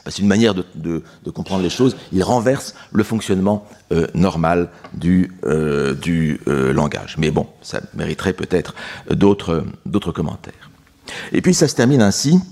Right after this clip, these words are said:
Du reste, semble-t-il, d'après le journaliste, Valéry avait donné un titre ou un thème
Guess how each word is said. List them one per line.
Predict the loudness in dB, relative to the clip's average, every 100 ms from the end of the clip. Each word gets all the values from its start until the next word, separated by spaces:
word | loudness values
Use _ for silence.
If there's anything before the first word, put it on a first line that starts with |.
| -12 _ _ _ _ _ _ _ -4
Du | 0
reste, | 2 2 0
semble-t-il, | -4 0 0 2 2 2
d'après | 0
le | 0
journaliste, | 2 2 2 -2 -8 -18 -20 -2
Valéry | 0 2 4
avait | 4 4
donné | 6 4
un | 4
titre | 0 0 2 2
ou |
un | 0
thème | 2 2 4 0